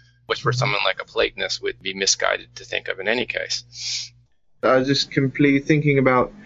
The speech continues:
Speaker 2: how to think about what Jim said in the context of what I see. Something like, you see the infinite in fleeting moments or something, some sort
Speaker 1: Mm-hmm.
Speaker 2: of horrible slogan like that.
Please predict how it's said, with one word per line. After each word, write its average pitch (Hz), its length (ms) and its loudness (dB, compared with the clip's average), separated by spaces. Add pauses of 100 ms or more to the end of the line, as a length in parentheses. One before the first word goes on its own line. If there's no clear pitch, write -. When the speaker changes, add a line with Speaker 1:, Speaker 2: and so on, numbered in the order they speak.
(180)
Speaker 2:
how 139 220 6
to 135 100 2
think 139 220 2
about 131 180 6
what 123 160 6
Jim 139 260 2
said 131 200 4
in 117 100 0
the 120 40 4
context 120 520 -2
of 110 180 0
what 120 140 4
I 123 200 4
see. 147 300 4
Something 156 360 4
like, 127 240 4 (320)
you 156 220 6
see 185 300 4
the 165 160 6
infinite 135 480 2
in 131 160 2
fleeting 127 500 2
moments 120 420 2
or 110 60 -2
something, 123 400 2 (180)
some 160 220 4
sort 165 220 6
Speaker 1:
Mm-hmm. 170 160 4
Speaker 2:
of 127 100 -6 (160)
horrible 147 440 4
slogan 131 580 2
like 117 240 4
that. 117 400 0